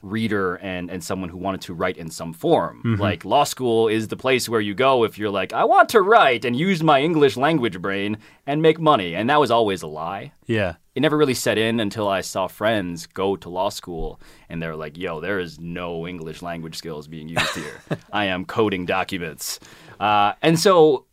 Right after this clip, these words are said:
Speaker 1: I was doing the newspaper and, and I was a, I majored in sociology.
Speaker 2: Did the paper feel like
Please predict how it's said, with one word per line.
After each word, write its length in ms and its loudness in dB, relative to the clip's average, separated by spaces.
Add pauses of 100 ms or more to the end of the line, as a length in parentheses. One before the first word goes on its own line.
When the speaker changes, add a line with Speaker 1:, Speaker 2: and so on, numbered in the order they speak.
(160)
Speaker 1:
I 60 2
was 160 2
doing 140 0
the 60 0
newspaper 600 4
and, 460 2
and 160 -2
I 100 2
was 180 -2
a, 380 -6
I 60 -6
majored 240 0
in 60 -6
sociology. 800 -2 (140)
Speaker 2:
Did 140 4
the 100 2
paper 360 2
feel 460 4
like 440 -2